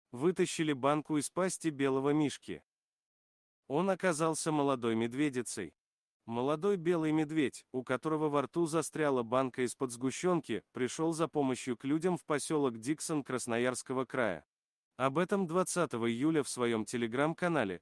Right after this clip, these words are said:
написала глава Росприроднадзора Светлана Родионова: «Надо спасать краснокнижное животное.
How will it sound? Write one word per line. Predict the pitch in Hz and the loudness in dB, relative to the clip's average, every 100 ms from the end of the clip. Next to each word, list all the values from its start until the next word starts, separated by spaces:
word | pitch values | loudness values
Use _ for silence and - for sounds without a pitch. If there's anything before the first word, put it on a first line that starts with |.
| - | -8
написала | 110 135 120 175 185 156 | -6 -4 -4 0 0 0
глава | 143 143 139 | 0 2 2
Росприроднадзора | 117 - 123 123 117 117 110 147 190 | 0 -2 -2 -2 0 -2 -2 -2 -2
Светлана | - 135 120 117 127 135 | -2 -4 -2 0 2 2
Родионова: | 139 135 131 113 101 87 - - | 2 2 2 0 -2 -6 -10 -4
«Надо | 123 139 143 | 0 2 0
спасать | - 135 123 156 151 | 0 -2 0 -2 -2
краснокнижное | - 139 - 117 131 135 117 117 110 | -2 -2 0 -2 0 0 2 0 0
животное. | 117 117 110 95 85 78 | 0 0 0 -2 -8 -8